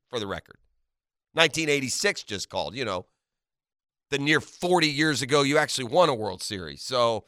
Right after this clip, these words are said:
with all due respect, if you could keep your expert knowledge on how it works and what this really means to yourself, that'd be appreciated.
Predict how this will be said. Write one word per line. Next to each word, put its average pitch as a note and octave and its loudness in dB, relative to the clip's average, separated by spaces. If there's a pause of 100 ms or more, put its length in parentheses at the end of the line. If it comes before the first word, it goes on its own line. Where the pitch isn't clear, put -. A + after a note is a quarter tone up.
(500)
with F3+ 0
all G#3 8
due E3 4
respect, D#3 4
if C3+ -14
you C#3+ -12
could - -14
keep E3+ -4
your C#3 2 (220)
expert E3 2
knowledge C#3+ 6
on G2+ -2
how C3 6
it G#2+ -4
works C3+ 4
and A2+ -4
what C3 2
this C3 -2
really C3 -2
means C#3 -4
to C3+ -8
yourself, C3+ 0
that'd A#2 2
be G#2 -6
appreciated. E2 -8